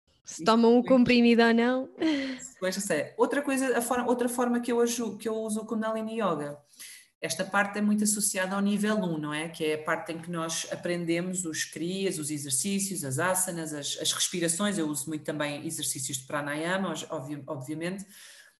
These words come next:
Speaker 2: Mas depois o nível dois já não é bem isso, já vai para o outro lado. Então aí temos exercícios de rebirth,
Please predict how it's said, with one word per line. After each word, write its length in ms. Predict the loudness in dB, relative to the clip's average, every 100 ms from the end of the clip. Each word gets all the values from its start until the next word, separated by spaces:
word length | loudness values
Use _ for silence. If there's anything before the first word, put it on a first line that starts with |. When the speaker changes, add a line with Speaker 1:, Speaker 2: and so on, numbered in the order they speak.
| _
Speaker 2:
Mas 160 | -4 -2
depois 260 | 0 0
o 60 | 2
nível 400 | 0 2 2 4
dois 540 | 2 0 0 -4 -8 -14 _
já 320 | -6 0 2 2
não 300 | 0 -2 0
é 140 | 0
bem 260 | 0 -2 -4
isso, 160 | -2
já 140 | -2 0
vai 240 | 0 0 -2
para 260 | -6 -2
o 40 | 0
outro 320 | 0 -2 -4
lado. 400 | -2 -2 -4 -8
Então 240 | -8 -6 -4
aí 160 | -4
temos 200 | -4 -6
exercícios 600 | -4 -4 -4 -4 -4 -6
de 440 | -6 -6 -4 -6 -8
rebirth, 720 | -10 -8 -4 -2 -4 -8 -20